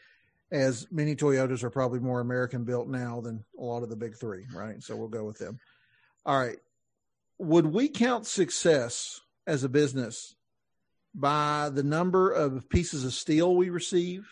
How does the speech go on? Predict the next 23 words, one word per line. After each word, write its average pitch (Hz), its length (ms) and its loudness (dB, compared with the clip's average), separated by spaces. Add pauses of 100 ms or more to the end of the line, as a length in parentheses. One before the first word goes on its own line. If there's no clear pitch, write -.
(640)
the - 80 -4
number 156 420 2
of 135 180 0
tires 147 440 2
we 156 120 2
receive, 151 800 0
and 139 120 -2
the 131 60 0
number 139 320 2
of 120 120 -2
batteries 139 500 2
we 120 140 -4
receive 107 520 -10 (300)
into 147 320 0
the 127 80 -2
factory? 127 600 -4 (1000)
Or 165 180 4
would 151 180 6
we 165 180 6
count 190 300 2
success 160 520 2
as 139 140 2
a, 127 260 2